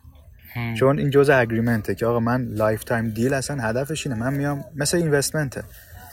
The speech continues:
Speaker 1: هم.
Speaker 2: من الان نمی‌دونم پروداکت شما چیه، اصلاً ترکشن نداره، ولی من میام اینو صد دلار می‌خرم با این امید که این یک پروداکت خوبی در میاد و در آینده مثلاً ممکنه دو هزار و پونصد دلار قیمت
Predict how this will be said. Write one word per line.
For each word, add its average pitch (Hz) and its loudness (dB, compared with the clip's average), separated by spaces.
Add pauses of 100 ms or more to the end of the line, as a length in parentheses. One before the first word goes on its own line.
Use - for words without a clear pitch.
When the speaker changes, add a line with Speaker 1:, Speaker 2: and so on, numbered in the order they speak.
Speaker 1:
هم. 131 -4
Speaker 2:
من 139 6
الان 160 4
نمی‌دونم 175 2
پروداکت 117 -2
شما 110 -6
چیه، 101 -4
اصلاً 139 -4
ترکشن 135 0
نداره، 107 -4
ولی 135 0
من 151 -2
میام 156 -2
اینو 156 -2
صد 151 -2
دلار 143 0
می‌خرم 120 -4 (440)
با 127 6
این 160 2
امید 143 -2
که 160 4 (680)
این 151 0
یک 156 4
پروداکت 143 4
خوبی 160 0
در 175 8
میاد 175 2
و 143 6
در 135 6
آینده 131 2
مثلاً 135 0
ممکنه 139 0 (180)
دو 127 4
هزار 131 2
و 131 -2
پونصد 131 0
دلار 123 0
قیمت 127 -2